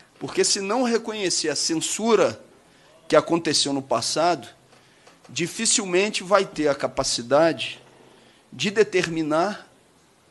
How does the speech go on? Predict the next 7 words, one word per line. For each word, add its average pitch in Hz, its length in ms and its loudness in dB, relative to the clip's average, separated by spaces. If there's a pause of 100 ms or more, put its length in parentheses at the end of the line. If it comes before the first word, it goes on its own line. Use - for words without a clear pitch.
(320)
o 143 100 -6
que 185 120 -6
seja 165 400 2
censura 190 920 0 (840)
no 151 140 0
momento 165 840 2 (380)
atual. 123 640 4